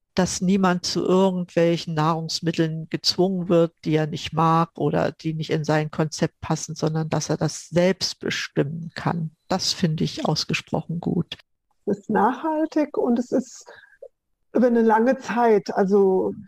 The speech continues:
Speaker 2: ja, du bist über eine, also du, du lernst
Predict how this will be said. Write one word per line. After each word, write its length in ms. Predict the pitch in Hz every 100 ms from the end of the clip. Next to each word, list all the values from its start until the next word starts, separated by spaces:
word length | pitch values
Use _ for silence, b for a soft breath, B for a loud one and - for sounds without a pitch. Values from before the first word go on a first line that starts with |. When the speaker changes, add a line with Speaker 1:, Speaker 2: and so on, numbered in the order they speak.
| B B B B B B -
Speaker 2:
ja, 340 | 240 208 170 - _ _
du 100 | 202
bist 560 | - 196 - - - -
über 140 | 196
eine, 320 | 190 185 190
also 220 | - 190 185
du, 360 | 196 190 185
du 140 | 175 185
lernst 720 | 190 214 277 285 - -